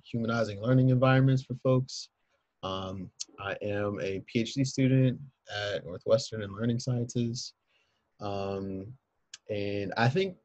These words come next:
you know, that pretty much encapsulates me professionally. One other thing I will add to that is that I'm, uh, the staff coordinator for a student organization called soar, Students Organized Against Racism.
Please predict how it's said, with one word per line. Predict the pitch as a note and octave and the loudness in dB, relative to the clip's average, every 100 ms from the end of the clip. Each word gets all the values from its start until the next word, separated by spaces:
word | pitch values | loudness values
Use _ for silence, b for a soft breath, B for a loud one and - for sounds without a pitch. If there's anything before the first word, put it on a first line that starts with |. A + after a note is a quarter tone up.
| - | -4
you | C#3 | 2
know, | B2+ | 4
that | A#2 A#2+ A#2+ | 4 2 2
pretty | B2 A#2+ | 2 4
much | A#2+ A2+ | 4 2
encapsulates | A2+ A2 A#2 A#2 - A#2 A2+ - A2+ | -2 -2 -2 -2 0 2 0 -2 -4
me | G#2+ A2 A2 A2+ B2+ | 2 4 4 2 -4
professionally. | - - B2+ C3 B2+ A#2+ A#2+ A#2+ A#2+ - | -10 0 2 2 0 0 2 2 0 -4
One | - A2+ | -2 2
other | A#2+ A#2+ | 4 4
thing | B2 A2+ | 2 -2
I | |
will | A2 F#2+ | 0 0
add | G#2 G#2 | -2 -2
to | G#2+ | -2
that | G#2 G#2 - _ _ _ | 0 0 -4 _ _ _
is | - | -2
that | G#2 G2+ - | 2 4 2
I'm, | G2+ G2 G2 - | -4 -6 -8 -6
uh, | F#2 F#2 F#2+ F#2 | -4 -2 -2 -4
the | F#2+ F#2 - | -8 -8 -10
staff | - G2+ G2 - | -2 0 0 -2
coordinator | G#2+ A2 A2+ | 0 4 4
for | G#2+ G#2 G2 | 4 2 2
a | |
student | F#2+ - B2+ C3 | 2 2 4 4
organization | B2 B2 A#2+ C3 C3 B2+ B2+ C3 _ _ _ | 4 4 4 4 2 0 0 -2 _ _ _
called | F#2+ F#2 | -4 -4
soar, | - G2+ A2 A#2+ | -2 -2 -2 -4
Students | B2+ - F#2+ - | -8 -10 -10 -8
Organized | - F#2 F#2 F#2 | -6 -6 -6 -8
Against | - G2 - | -10 -16 -4
Racism. | A2 A2+ - A2+ A2 A2 | -2 -2 -2 -6 -4 -6